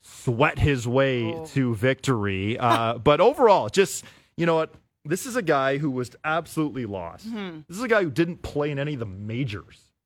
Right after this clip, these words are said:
Speaker 1: And now he's fourth in the FedEx Cup standings. How do you summarize what you've seen from Lucas Glover?
Speaker 2: It's so wild. What he's doing at age forty-three is so rare. I mean, golf has really become a young person's game.
Speaker 1: Yeah.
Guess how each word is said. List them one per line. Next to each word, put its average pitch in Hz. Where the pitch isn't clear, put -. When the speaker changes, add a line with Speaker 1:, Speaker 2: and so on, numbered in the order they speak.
Speaker 1:
And 123
now 131
he's 123
fourth 131
in 120
the 104
FedEx 104
Cup 107
standings. 90
How 123
do 131
you 131
summarize 117
what 98
you've 98
seen 98
from 92
Lucas 87
Glover? 85
Speaker 2:
It's 214
so 208
wild. 180
What 185
he's 180
doing 180
at 147
age 165
forty-three 170
is 185
so 240
rare. 185
I 202
mean, 185
golf 180
has 190
really 180
become 175
a 170
young 170
person's 156
game. 139
Speaker 1:
Yeah. 104